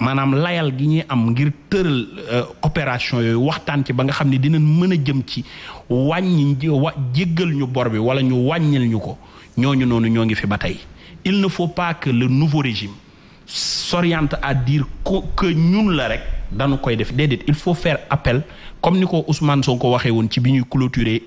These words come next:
euh, seen meeting bi nga xam ne moom lañ doon def Mboro, tàllal na dinañ wër fépp fu doomu Sénégal nekk bu am xam-xam ngir liggéey réew mi, ñu ànd ak ñoom te bañ a def partage du gâteau, c'est lui qui l'avait dit.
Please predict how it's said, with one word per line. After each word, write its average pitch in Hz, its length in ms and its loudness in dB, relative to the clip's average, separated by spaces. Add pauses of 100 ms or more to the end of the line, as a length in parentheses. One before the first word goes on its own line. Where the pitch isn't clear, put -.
euh, 123 100 0
seen 120 220 0 (100)
meeting 135 300 0
bi 113 100 -2
nga 113 100 0
xam 110 180 -2
ne 110 40 2
moom 110 220 2
lañ 107 100 2
doon 104 120 2
def 95 180 -2
Mboro, 117 360 2 (500)
tàllal 170 440 0
na 147 140 2
dinañ 170 400 2
wër 165 180 4 (120)
fépp - 260 -6
fu - 140 -4
doomu 160 240 2
Sénégal 117 500 0
nekk 147 260 -2 (380)
bu 131 200 4
am 160 160 4
xam-xam 135 420 0 (160)
ngir 135 220 2 (240)
liggéey 151 520 2
réew 123 180 -2
mi, 117 140 -2
ñu 120 160 -2
ànd 139 260 0
ak 120 120 -4
ñoom 120 220 0 (360)
te - 100 -4
bañ 139 200 0
a 131 60 -2
def 123 140 -4
partage 123 480 -4
du 110 120 0
gâteau, 107 240 -2
c'est 101 160 -2
lui 110 180 2
qui 117 120 0
l'avait 98 220 2
dit. 82 140 -6